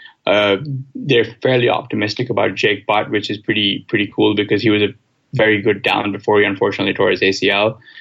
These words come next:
So I think they're set over there. I don't think there's, uh, any reason for them to, you know, stick with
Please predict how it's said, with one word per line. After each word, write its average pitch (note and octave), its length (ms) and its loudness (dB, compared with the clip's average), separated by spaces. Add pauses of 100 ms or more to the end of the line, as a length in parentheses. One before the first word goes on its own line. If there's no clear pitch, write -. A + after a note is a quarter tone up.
(180)
So - 120 0
I - 20 2
think A#2 140 2
they're G#2+ 120 2
set G#2+ 220 0
over G2+ 220 2
there. G2+ 320 0
I G2 80 0
don't G#2 180 -2
think G2 220 -2
there's, F#2+ 340 0
uh, F#2+ 340 -2
any G#2+ 200 2
reason G#2 420 0
for - 220 -2
them G2+ 220 0
to, G2 240 -2 (340)
you B2+ 80 0
know, G2 340 0
stick - 360 -4
with G#2+ 240 -2